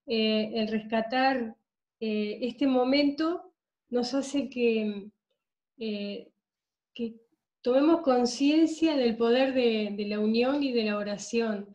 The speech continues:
porque en algún momento, instante por instante, em,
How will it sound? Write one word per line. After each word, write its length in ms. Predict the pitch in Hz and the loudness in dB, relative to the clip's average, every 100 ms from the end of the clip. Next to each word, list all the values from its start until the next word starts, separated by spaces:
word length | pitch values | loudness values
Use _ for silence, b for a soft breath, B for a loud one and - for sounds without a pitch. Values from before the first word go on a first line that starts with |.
| B B _ | B B _
porque 320 | 254 214 254 | 0 2 0
en 120 | 247 | 2
algún 420 | 247 262 330 330 | 2 4 6 6
momento, 840 | 302 277 262 233 220 214 202 202 _ _ _ | 6 4 4 4 2 -2 -8 -12 _ _ _
instante 540 | - 233 226 320 330 311 | -2 0 2 2 4 4
por 140 | 285 | 2
instante, 840 | 247 226 - 220 208 196 208 202 _ _ _ _ | 2 0 -2 -4 -4 -6 -10 -16 _ _ _ _
em, 760 | 233 226 220 214 214 202 214 | -2 0 0 -2 -4 -8 -14